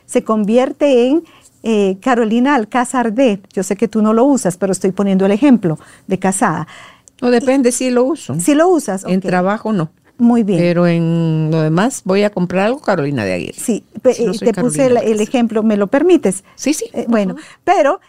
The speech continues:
Speaker 1: hay quienes sí lo usan en todo y de repente se quedan sin el apellido o los esposos les dicen, "Mira, quítate el anillo, ya no perteneces", y te lo quitas ya. Es más, tú no eres de la foto y eso cuesta, ¿no? Eso cuesta mucho. Entonces,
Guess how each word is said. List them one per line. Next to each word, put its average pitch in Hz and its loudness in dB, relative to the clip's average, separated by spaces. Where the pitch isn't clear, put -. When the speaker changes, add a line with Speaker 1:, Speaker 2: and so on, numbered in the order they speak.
Speaker 1:
hay 285 0
quienes 339 0
sí 330 0
lo 294 2
usan 302 -2
en 214 0
todo 196 0
y 240 -4
de 247 2
repente 330 0
se 262 -2
quedan 254 0
sin 269 -2
el 208 0
apellido 208 0
o 381 2
los 277 0
esposos 247 0
les 208 2
dicen, 208 0
"Mira, 254 4
quítate 208 -2
el 208 2
anillo, 277 4
ya 190 0
no 180 -2
perteneces", 277 2
y 190 -2
te 185 0
lo 165 0
quitas 214 -2
ya. 294 0
Es 277 -4
más, 302 -2
tú 254 0
no 247 2
eres 240 2
de 240 0
la 247 0
foto 349 -2
y 240 2
eso 381 0
cuesta, 254 -2
¿no? 196 0
Eso 311 -2
cuesta 269 0
mucho. 254 2
Entonces, 214 -2